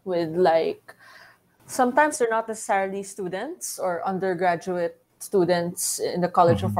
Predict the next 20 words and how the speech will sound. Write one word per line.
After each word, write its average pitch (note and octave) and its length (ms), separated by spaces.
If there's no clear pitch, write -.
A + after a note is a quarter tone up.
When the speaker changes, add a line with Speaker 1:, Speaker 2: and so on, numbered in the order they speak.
Speaker 1:
Architecture. F3 720
Um, D#3+ 340
I G#3+ 100
started G#3 500
out F#3+ 380
in, F#3 440
um, E3+ 420
actually F#3 400
sustainability F#3+ 1200
seminars, F#3 920
Speaker 2:
Mm-hmm. - 160
Speaker 1:
particularly G3+ 480
for G3 240
leed. F#3 400
So F#3+ 760
sometimes G3+ 720
I F#3 240
would, F#3 500
um, F3 380
coach - 640